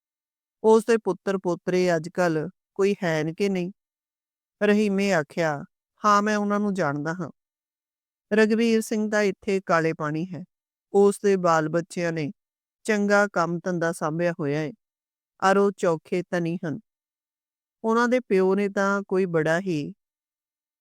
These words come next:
ਭਾਰੀ ਜ਼ੁਰਮ ਕੀਤਾ ਹੋਣਾ ਹੈ, ਜਿਹੜਾ ਇੱਥੇ ਆਇਆ। ਤੇ ਬਾਬਾ ਜੀ, ਤੁਸੀਂ ਦੱਸੋ ਖਾਂ, ਤੁਸੀਂ ਇੱਥੇ ਕਾਲੇ ਪਾਣੀ ਕਿਵੇਂ ਆਏ? ਰਘਬੀਰ ਸਿੰਘ ਦਾ ਚਿੱਤ ਆਪਣੇ ਦੁੱਖੜੇ ਰੋਣ ਤੇ ਨਹੀਂ ਸੀ ਕਰਦਾ।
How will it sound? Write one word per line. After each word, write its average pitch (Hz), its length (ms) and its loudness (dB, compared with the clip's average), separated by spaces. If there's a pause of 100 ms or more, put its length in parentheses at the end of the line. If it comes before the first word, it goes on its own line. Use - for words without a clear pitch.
ਭਾਰੀ 190 300 6
ਜ਼ੁਰਮ 185 300 0
ਕੀਤਾ 165 380 -4
ਹੋਣਾ 151 320 -4
ਹੈ, 143 100 -6 (520)
ਜਿਹੜਾ 196 340 4
ਇੱਥੇ 165 360 -2
ਆਇਆ। 139 280 -4 (440)
ਤੇ 202 80 2
ਬਾਬਾ 165 380 0
ਜੀ, 165 320 -2 (720)
ਤੁਸੀਂ 226 300 0
ਦੱਸੋ 185 360 -2
ਖਾਂ, 160 300 -6 (220)
ਤੁਸੀਂ 196 380 -2
ਇੱਥੇ 196 380 -4
ਕਾਲੇ 165 300 0
ਪਾਣੀ 170 320 -2
ਕਿਵੇਂ 170 320 -2
ਆਏ? 165 180 -2 (1160)
ਰਘਬੀਰ 220 440 4
ਸਿੰਘ 208 260 -2
ਦਾ 208 100 0
ਚਿੱਤ 185 240 -2 (320)
ਆਪਣੇ 185 320 -2
ਦੁੱਖੜੇ 175 440 -2
ਰੋਣ 160 340 0
ਤੇ 160 220 -6 (180)
ਨਹੀਂ 214 220 0
ਸੀ 185 180 -4
ਕਰਦਾ। 147 340 -8